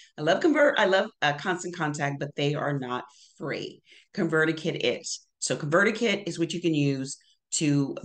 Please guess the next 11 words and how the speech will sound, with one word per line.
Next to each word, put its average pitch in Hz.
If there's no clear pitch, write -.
build 165
that 196
relationship 160
where 143
you're 139
going 139
to, 131
uh, -
in 143
the 143
le-, 151